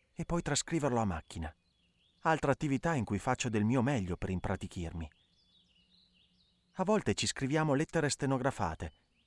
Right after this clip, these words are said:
e Jonathan fa uso della stenografia anche per compilare il diario dei suoi viaggi all'estero. Quando sarò lì da te voglio tenere anch'io un diario scritto in quel modo. E non parlo di uno di quei quadernetti da due pagine la settimana,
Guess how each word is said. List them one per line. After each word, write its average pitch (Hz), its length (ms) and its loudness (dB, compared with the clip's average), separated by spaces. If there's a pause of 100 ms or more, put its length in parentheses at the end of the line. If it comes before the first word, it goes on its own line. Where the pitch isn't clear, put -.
(100)
e 127 120 2
Jonathan 120 520 4
fa 117 160 -2
uso 131 200 2
della 113 220 2
stenografia 120 800 -2
anche 143 260 -4
per 139 200 -2
compilare 143 460 0
il 120 100 0
diario 139 340 2
dei 104 140 0
suoi 113 160 -2
viaggi 127 300 0
all'estero. 90 580 -4 (1120)
Quando 113 300 4
sarò 113 320 6
lì 107 100 2
da 101 140 2
te 127 200 0
voglio 90 240 -2
tenere 98 300 0
anch'io 98 300 2
un 90 80 2
diario 90 340 0
scritto - 400 -2
in 87 80 -4
quel 90 180 -4
modo. 82 380 -6 (640)
E 226 100 -4
non 254 160 2
parlo 92 340 2
di 110 100 0
uno 160 140 2
di 127 120 -2
quei 156 180 0
quadernetti 127 640 2
da 110 120 2
due 120 180 2
pagine 117 420 2
la 107 80 2
settimana, 87 640 -2